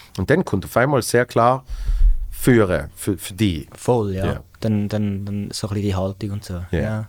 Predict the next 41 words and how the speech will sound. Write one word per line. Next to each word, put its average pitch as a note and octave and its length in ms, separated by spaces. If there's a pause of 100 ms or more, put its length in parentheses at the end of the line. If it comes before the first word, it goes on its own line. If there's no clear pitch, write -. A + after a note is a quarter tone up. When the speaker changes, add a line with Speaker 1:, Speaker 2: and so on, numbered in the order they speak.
(180)
Speaker 2:
das G#2 140
ist G2+ 80
schon A2 140
so. F2+ 160 (280)
Aber B2 100
es - 80
ist C3 60
lustig, C#3 220
ich - 20
habe A2+ 140
gerade, A#2 340 (220)
<laughs> F3+ 240
gerade, A#2 500
äh, A2 40 (120)
diese B2 200
Woche B2 280
so B2 120
einen A#2+ 120
Moment A2+ 340
gehabt, F#2 320 (220)
wo A#2 80
wirklich A#2+ 320 (240)
der A2 120
erste C#3 320
Gag, B2 280
wo A#2 240 (320)
die B2 60
letzten B2 260
zwei A#2+ 260
Mal A2+ 160
super D3 280
funktioniert B2+ 600
hat, - 300 (400)
äh, A2+ 440 (320)
irgendwie, A#2+ 340
es G#2+ 280
ging A2+ 180
um G#2+ 100
Mini, C3+ 340
ich, A#2+ 160
äh, A#2 160